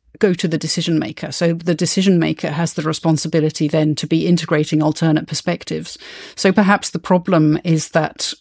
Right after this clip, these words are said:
you know, once you've got a shiny model that's been produced by an expert, that comes from somebody with the right letters after their name in a prestigious institution, and it's been published in a scientific paper,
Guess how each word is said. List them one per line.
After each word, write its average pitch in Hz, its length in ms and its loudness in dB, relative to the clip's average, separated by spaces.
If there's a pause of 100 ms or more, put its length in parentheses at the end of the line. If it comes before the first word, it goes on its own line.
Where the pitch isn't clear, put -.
you 175 100 2
know, 151 140 0
once 180 340 2
you've 175 240 -2
got 180 320 0
a 147 80 -2
shiny 156 540 2
model 147 480 0
that's 156 180 -4
been 147 220 0
produced 170 420 0
by 156 140 2
an 151 120 4
expert, 151 600 -2
that - 180 -6
comes 175 340 2
from 160 160 2
somebody 160 380 2
with 156 140 0
the 156 80 -2
right 151 200 0
letters 156 280 -4
after - 200 -8
their 160 140 0
name 156 320 4
in 151 80 2
a 160 40 0
prestigious - 520 -4
institution, 151 800 0
and 151 100 2
it's - 120 -8
been 160 200 -4
published 165 480 -6
in 160 80 -2
a 156 60 -2
scientific 156 500 -2
paper, 160 480 0